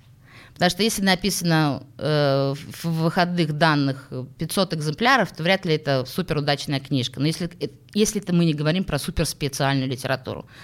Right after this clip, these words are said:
там именно такие тиражи и есть. Если это какая-то более-менее популярная книга, и там написано пятьсот экземпляров, ну, не самый удачный проект,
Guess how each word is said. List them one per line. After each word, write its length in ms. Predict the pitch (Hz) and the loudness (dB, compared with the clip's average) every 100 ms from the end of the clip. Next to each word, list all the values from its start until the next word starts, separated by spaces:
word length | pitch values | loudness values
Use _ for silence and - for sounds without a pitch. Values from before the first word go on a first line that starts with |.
| - | -12
там 240 | - 156 135 | -2 -2 -2
именно 280 | - 160 151 | 0 2 2
такие 300 | 151 147 185 | 0 -2 -4
тиражи 400 | 180 139 139 143 | 0 0 0 0
и 80 | 135 | 0
есть. 400 | 123 123 - - - - - | -2 -4 -8 -18 -20 -18 -4
Если 180 | - 196 | 0 0
это 100 | 190 | 0
какая-то 380 | 202 190 170 175 | 0 2 0 2
более-менее 380 | 185 175 165 | 2 2 2
популярная 500 | 156 160 170 160 156 | 0 0 2 2 2
книга, 300 | 143 269 262 | 0 2 2
и 20 | 175 | 2
там 180 | 160 | 2
написано 340 | 160 151 175 165 | 0 -2 -4 -4
пятьсот 300 | 156 175 170 | -2 -4 -4
экземпляров, 520 | 156 151 214 240 190 - | -2 -2 2 2 0 -2
ну, 480 | 202 247 - - - - - - - - - - - | -2 -2 -4 -8 -12 -12 -14 -20 -20 -20 -20 -16 -4
не 120 | 180 | -2
самый 320 | 170 151 131 | 0 0 2
удачный 360 | 135 113 113 123 | 2 0 -2 -6
проект, 340 | 117 110 - | -2 -4 -4